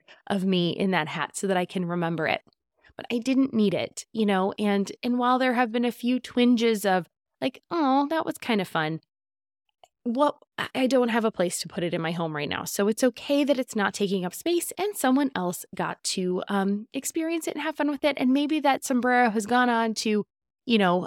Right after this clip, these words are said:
uh, help other people on their journeys of, you know, having a good time in, in celebration. So who knows? It'd be really interesting to see the,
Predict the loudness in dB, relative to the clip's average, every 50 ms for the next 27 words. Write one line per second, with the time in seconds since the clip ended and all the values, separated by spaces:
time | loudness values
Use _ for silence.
0 | 0 0 2 4 4 4 4 4 2 2 -2 -4 -6 -12 -18 -20 -20 _ -14 -6
1 | 0 2 2 2 2 0 -2 0 0 0 -2 -2 -4 -6 -2 0 2 2 2 2
2 | 2 0 0 0 2 2 0 2 0 0 0 0 0 -2 -2 -4 -6 -8 _ _
3 | _ _ _ _ _ _ _ -2 0 0 2 2 2 2 2 2 2 2 2 2
4 | 0 0 -2 -4 -4 -4 -4 -4 -4 -6 -8 -8 -6 -6 -4 -2 0 0 0 0
5 | -2 -4 -6 -6 -8 -8 -8 -6 -2 0 0 0 0 -2 _ _ _ _ -6 0
6 | 4 6 6 6 6 4 4 2 2 -2 -4 -4 -2 -2 0 0 0 0 0 0
7 | 2 0 0 0 -2 -2 -2 -2 -4 -4 -4 -6 -6 -6 -4 -4 -4 -4 -4 -4
8 | -6 -6 -6 -6